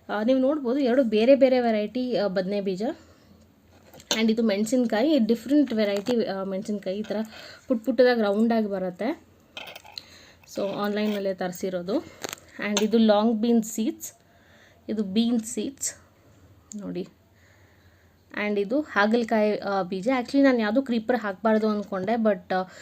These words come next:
ಪ್ರೀವಿಯಸ್ಲಿ ಪುಟ್ ಪುಟ್ಟು ಹಾಗಲಕಾಯಿ ಇದು ಸೀಡ್ಸ್ ಹಾಕಿದ್ದೆ. I think ಬಿಸಿಲು ಜಾಸ್ತಿ ಇರೋದಕ್ಕೂ ಏನಾಯಿತು ಅಂತ ಗೊತ್ತಿಲ್ಲ, ಅದು ನೀಟಾಗಿ ಜರ್ಮಿನೇಟ್ ಆಗಿಲ್ಲ.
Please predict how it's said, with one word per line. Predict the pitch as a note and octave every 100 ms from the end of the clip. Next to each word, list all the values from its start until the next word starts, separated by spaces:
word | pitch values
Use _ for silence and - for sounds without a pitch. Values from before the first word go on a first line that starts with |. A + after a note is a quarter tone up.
| - - -
ಪ್ರೀವಿಯಸ್ಲಿ | D4+ D#4 D4+ C#4+ D#4+
ಪುಟ್ | C#4 - -
ಪುಟ್ಟು | _ - -
ಹಾಗಲಕಾಯಿ | A#3 A#3+ A#3+ A#3+ A#3
ಇದು | A3 A3
ಸೀಡ್ಸ್ | A3+ B3+ A3+ G#3+
ಹಾಕಿದ್ದೆ. | F#3+ G3+ A3 F#3 B3 C#4+ - - - - _
I | A#3
think | A#3+ C4+
ಬಿಸಿಲು | A3+ - C#4+
ಜಾಸ್ತಿ | A#3+ A#3 A3+ B3
ಇರೋದಕ್ಕೂ | A#3 A3 A3 A#3+
ಏನಾಯಿತು | A3 A#3+ A3+ A3
ಅಂತ | G#3 G3+
ಗೊತ್ತಿಲ್ಲ, | G3 F#3 G3+ G#3
ಅದು | G3+ G3+
ನೀಟಾಗಿ | A3 A3+
ಜರ್ಮಿನೇಟ್ | G#3+ G#3 G#3 A3 G#3+
ಆಗಿಲ್ಲ. | F3+ G3 A3